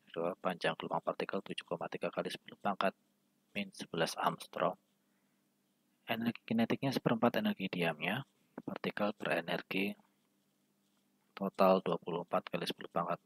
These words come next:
min empat joule. Kita mencari, eh, massa partikel karena partikel ini bergerak mendekati kecepatan cahaya dengan kecepatan nol koma enam C, maka rumusnya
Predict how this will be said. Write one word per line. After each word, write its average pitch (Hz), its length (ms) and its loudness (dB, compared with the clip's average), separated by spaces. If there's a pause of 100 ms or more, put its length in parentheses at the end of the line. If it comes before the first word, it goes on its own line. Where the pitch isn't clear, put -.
min 107 100 -4
empat - 320 -2
joule. - 240 -4 (2500)
Kita 131 260 10 (380)
mencari, 113 880 4 (400)
eh, 98 380 8
massa 95 260 2
partikel 101 720 4
karena 90 400 2 (220)
partikel 87 400 0
ini - 100 -8
bergerak - 380 0 (320)
mendekati - 400 -4
kecepatan - 420 0
cahaya 87 400 2
dengan 85 240 -2
kecepatan - 400 2
nol 98 160 -4
koma 101 320 2
enam 87 320 6 (240)
C, 82 300 2 (260)
maka 92 300 6
rumusnya 98 580 -2